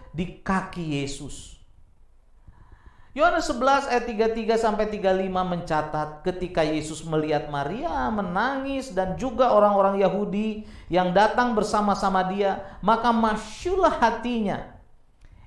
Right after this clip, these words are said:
Ia sangat terharu dan berkata, "Di manakah Dia kamu baringkan?"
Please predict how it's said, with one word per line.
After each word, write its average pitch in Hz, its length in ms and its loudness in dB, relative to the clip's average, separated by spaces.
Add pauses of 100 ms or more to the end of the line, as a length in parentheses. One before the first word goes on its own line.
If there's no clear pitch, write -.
(100)
Ia 214 160 6
sangat 294 480 2
terharu 247 480 4
dan 214 160 6
berkata, 226 960 0 (240)
"Di 247 240 -2
manakah 247 1120 0
Dia 262 400 0
kamu 196 320 0
baringkan?" 160 640 -8